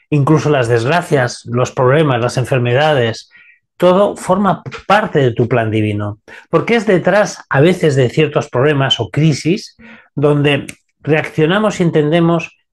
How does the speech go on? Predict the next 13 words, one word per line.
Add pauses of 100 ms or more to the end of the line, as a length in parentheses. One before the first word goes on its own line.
(100)
ciertas
cosas
que
si
no
fuera, (520)
eh,
por
ese
problema
o
esa
situación,